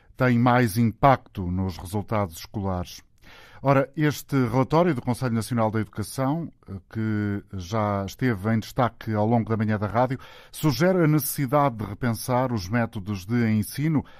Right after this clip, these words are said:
ainda utilizados pelos professores, sendo que a maioria das aulas continua a ser dada com a fórmula "o professor fala, os alunos ouvem".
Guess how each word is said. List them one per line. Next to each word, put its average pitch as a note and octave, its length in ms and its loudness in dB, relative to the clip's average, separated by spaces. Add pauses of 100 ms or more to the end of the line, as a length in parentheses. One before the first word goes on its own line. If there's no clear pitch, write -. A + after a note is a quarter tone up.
(160)
ainda A#2 400 2
utilizados G#2+ 800 -2
pelos - 240 -8
professores, D3 520 -8 (300)
sendo C3+ 280 0
que C#3 280 -2
a B2 80 0
maioria C3 480 2
das G2+ 180 -4
aulas D3 400 -2 (280)
continua A#2+ 380 2
a - 20 0
ser A2+ 240 -4
dada G#2+ 400 -2
com A2+ 260 -4
a G#2 40 -2
fórmula A2 760 -2 (340)
"o G#2+ 120 -12
professor G#2 400 -6
fala, C#3+ 600 -2 (360)
os G#2 160 -4
alunos A2+ 400 0
ouvem". E2 400 -8